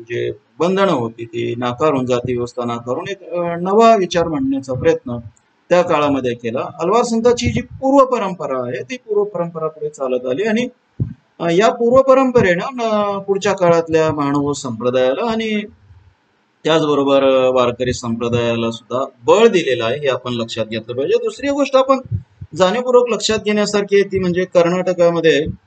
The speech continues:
अ, महात्मा बसवेश्वर, अ, यांचं जे काम आहे ते आपण लक्षात घेतलं पाहिजे.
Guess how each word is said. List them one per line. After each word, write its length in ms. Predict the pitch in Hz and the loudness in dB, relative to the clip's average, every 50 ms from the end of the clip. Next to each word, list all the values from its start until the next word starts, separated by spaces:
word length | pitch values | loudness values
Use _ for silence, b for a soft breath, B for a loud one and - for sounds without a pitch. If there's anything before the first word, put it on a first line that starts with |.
| - - _ _ _ - - - - | -20 -20 _ _ _ -20 -18 -12 -8
अ, 40 | 139 | -6
महात्मा 720 | 143 151 147 151 151 147 151 151 147 147 - 190 214 220 226 | -4 -4 -4 -4 -2 0 0 0 0 -2 -2 0 2 2 2
बसवेश्वर, 880 | 220 196 180 - - 175 170 165 - 156 127 - - _ _ - - - - _ _ 127 131 135 | 2 2 0 0 0 0 0 0 0 -2 -2 -4 -4 _ _ -14 -14 -14 -14 _ _ -8 -4 -2
अ, 180 | 135 135 135 139 | 0 0 2 2
यांचं 380 | 151 151 156 165 165 202 208 | 2 2 2 0 0 0 2
जे 160 | 196 190 196 | 4 4 2
काम 320 | 180 156 151 139 139 139 135 | 2 2 2 2 2 2 2
आहे 340 | 127 123 120 123 120 117 113 | 0 -2 -2 -4 -4 -6 -8
ते 380 | - _ _ _ 165 165 170 | -14 _ _ _ 2 4 4
आपण 220 | 156 - - 131 127 | 4 4 2 -4 -4
लक्षात 300 | 117 113 - - 123 110 | -4 -6 -6 -6 -6 -6
घेतलं 360 | - - 117 117 - - 120 | -6 -8 -12 -12 -10 -8 -6
पाहिजे. 320 | 120 117 117 113 117 117 | -4 -4 -4 -4 -6 -10